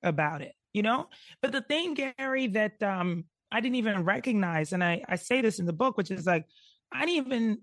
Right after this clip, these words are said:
really know, to be honest with you, until I was in my twenties, like,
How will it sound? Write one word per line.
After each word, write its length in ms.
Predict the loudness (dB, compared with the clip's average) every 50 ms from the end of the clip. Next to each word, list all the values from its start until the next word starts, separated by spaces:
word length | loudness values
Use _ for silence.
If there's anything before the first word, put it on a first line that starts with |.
| _
really 600 | -4 0 0 2 2 4 4 4 2 2 0 -2 -2 0
know, 480 | 2 2 2 2 2 2 0 0 -2 -2
to 80 | -4 -4
be 120 | 0 0
honest 300 | 0 0 0 -2 -2 -4
with 120 | -6 -6 -6
you, 60 | -6
until 180 | -4 -2 -2 -2
I 20 |
was 140 | -2 -2 -2
in 80 | -2 -2
my 120 | -2 -4
twenties, 460 | -6 -2 -2 0 0 0 -2 -2 -2 0
like, 280 | 0 2 2 0 -2